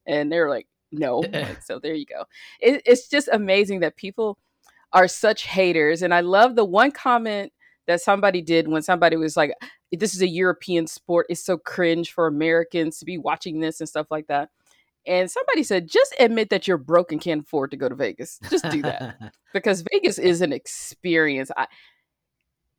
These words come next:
Speaker 1: everybody, there are a lot of people who love Vegas. Vegas is overblown. It is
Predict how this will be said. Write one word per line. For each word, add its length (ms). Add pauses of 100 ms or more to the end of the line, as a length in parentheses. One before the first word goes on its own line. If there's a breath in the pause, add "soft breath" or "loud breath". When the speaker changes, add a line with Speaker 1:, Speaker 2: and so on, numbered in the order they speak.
(140)
Speaker 1:
everybody, 880
there 160
are 40
a 20
lot 140
of 60
people 220
who 120
love 320
Vegas. 420
Vegas 560
is 480 (200)
overblown. 1040
It 180
is 240